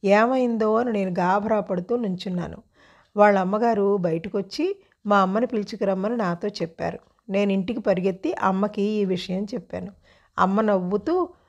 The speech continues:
"సుఖప్రియ పెద్ద మనిషి అయినట్టుంది," అంటూ కడుగుతున్న గిన్నెలు పక్కన పెట్టి, చీర కొంగుకి చేతులు తుడుచుకుంటూ, "నువ్వు ఇల్లు చూస్తూ ఉండు," అని నాకు చెప్పి తను గబగబా వాళ్ళ ఇంటికి వెళ్ళింది. నేను వీధరుగు మీద నుంచున్నాను.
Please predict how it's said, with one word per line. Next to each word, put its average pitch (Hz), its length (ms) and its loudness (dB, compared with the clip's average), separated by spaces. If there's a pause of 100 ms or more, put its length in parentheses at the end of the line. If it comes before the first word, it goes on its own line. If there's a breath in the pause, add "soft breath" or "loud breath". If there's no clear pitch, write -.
"సుఖప్రియ 247 680 2
పెద్ద 196 260 0
మనిషి 247 260 -2
అయినట్టుంది," 196 720 -2 (100)
అంటూ 196 400 0
కడుగుతున్న 202 540 0
గిన్నెలు 190 380 0
పక్కన 175 340 -4
పెట్టి, 185 480 -4 (340 loud breath)
చీర 214 180 6
కొంగుకి 220 540 -4
చేతులు 185 260 -4
తుడుచుకుంటూ, 202 840 -6 (300 soft breath)
"నువ్వు 226 180 4
ఇల్లు 233 280 0
చూస్తూ 240 320 -2
ఉండు," 220 440 0 (160)
అని 196 340 2
నాకు 190 380 -2
చెప్పి 262 440 -2
తను 214 360 -4
గబగబా 185 480 2
వాళ్ళ 202 260 0
ఇంటికి 175 300 -6
వెళ్ళింది. 165 500 -4 (500 soft breath)
నేను 202 380 2
వీధరుగు 202 540 0
మీద 190 220 -2
నుంచున్నాను. 180 580 -6